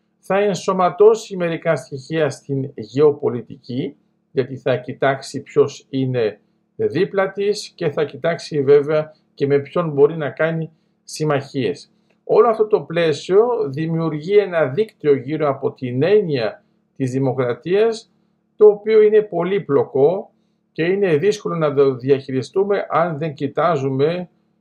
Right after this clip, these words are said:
με αυτόν τον τρόπο τα θεμέλια της. Ένα άλλο θεμέλιο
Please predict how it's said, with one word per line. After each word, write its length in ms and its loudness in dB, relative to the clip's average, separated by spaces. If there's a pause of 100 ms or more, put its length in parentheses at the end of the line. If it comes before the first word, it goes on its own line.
(200)
με 120 2
αυτόν 380 -2
τον 220 -4
τρόπο 440 0
τα 160 -2
θεμέλια 680 0
της. 200 -12
Ένα 180 2
άλλο 240 6
θεμέλιο 720 0